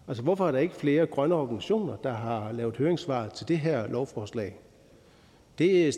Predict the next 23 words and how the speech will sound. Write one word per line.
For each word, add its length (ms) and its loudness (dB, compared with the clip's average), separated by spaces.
lægger 240 2
jo 200 6
et 100 2
vist, 280 2
øh, 240 2
pres 520 -6
på 380 0
grønne 240 0
partier, 440 -2
at 220 -4
man 140 -2
selv 200 0
skal, 520 -4
skal 200 -6
finde 260 -2
på 300 2
at 60 -4
finde 340 2
de, 320 2
øh, 200 0
de 60 -2
kritiske 420 0
vinkler, 360 2